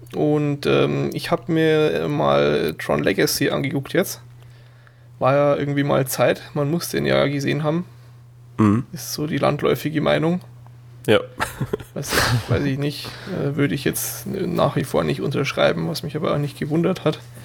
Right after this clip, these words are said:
Speaker 1: Tja, weiß ich gar nicht, was da, äh, groß zu, zu sagen ist. Weil Story, hm, eigentlich ist zu dem Film ja alles, was es zu wissen gibt, schon bekannt.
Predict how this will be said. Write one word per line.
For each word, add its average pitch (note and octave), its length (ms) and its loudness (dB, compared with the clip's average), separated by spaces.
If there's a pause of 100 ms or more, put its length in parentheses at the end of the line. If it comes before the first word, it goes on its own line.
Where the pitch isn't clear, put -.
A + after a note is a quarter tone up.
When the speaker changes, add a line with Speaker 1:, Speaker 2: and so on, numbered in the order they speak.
(1000)
Speaker 1:
Tja, C3+ 420 6
weiß D3 200 2
ich C#3+ 120 -6
gar B2+ 140 2
nicht, D#3 140 0
was D3+ 180 0
da, C#3+ 200 2
äh, C#3+ 40 -2 (680)
groß - 300 0
zu, - 100 0
zu - 160 -2
sagen D#3 580 2
ist. - 440 -2 (360)
Weil D3 800 2 (120)
Story, F3 640 2 (220)
hm, D3 220 2 (500)
eigentlich F3 240 4
ist F3+ 180 0
zu E3+ 80 2
dem D#3+ 140 4
Film F3 240 0
ja D#3+ 100 4
alles, D#3 240 4
was D3+ 160 2
es - 200 -8
zu C#3 120 0
wissen E3 240 0
gibt, - 220 -2
schon D3+ 200 -2
bekannt. D#3+ 460 -2